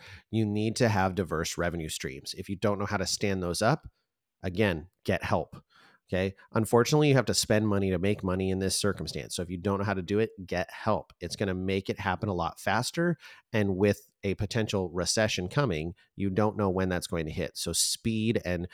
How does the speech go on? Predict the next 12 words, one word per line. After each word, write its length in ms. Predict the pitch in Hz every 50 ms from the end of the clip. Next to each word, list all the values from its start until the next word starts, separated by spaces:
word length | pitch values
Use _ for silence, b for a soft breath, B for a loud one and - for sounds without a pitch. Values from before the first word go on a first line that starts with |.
| B B B B
being 160 | 113 113 110
able 160 | 104 87 92 90
to 120 | - 95
move 300 | 85 92 98 104 101 92
at 200 | 92 85 82 -
speed 340 | - - - 90 85 82 80
is 120 | 80 -
highly 300 | - - 82 76 65 60
critical. 440 | - - - - 73 - - 52 - _ _ _ _ _ _ _ _ _ _ _ _ _ _ _ _ _ _ _ _ _ B B B B B B B B B B
And 120 | - 135 143
then 140 | 151 147 135
lastly, 640 | 113 107 104 107 110 110 - 113 113 110 107 98